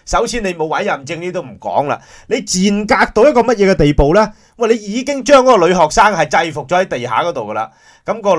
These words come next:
女學生都動彈不得㗎啦，係咪啊？都已經肉隨砧板上啦，喐都喐唔到啦。你竟然奸呢個咁嘅八婆，你呢個咁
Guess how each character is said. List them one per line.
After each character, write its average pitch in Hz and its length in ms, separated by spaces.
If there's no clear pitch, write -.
女 147 60
學 143 160
生 170 220
都 175 60
動 120 300
彈 117 280
不 170 100
得 156 320
㗎 139 80
啦， 139 220
係 127 80
咪 101 180
啊？ 117 260
都 220 140
已 208 140
經 247 100
肉 175 220
隨 139 240
砧 220 240
板 185 260
上 160 240
啦， 180 80
喐 220 220
都 226 160
喐 233 120
唔 131 200
到 139 160
啦。 196 180
你 277 120
竟 220 140
然 226 460
奸 269 240
呢 277 80
個 254 100
咁 262 40
嘅 247 120
八 208 220
婆， 117 360
你 220 100
呢 285 40
個 277 120
咁 220 40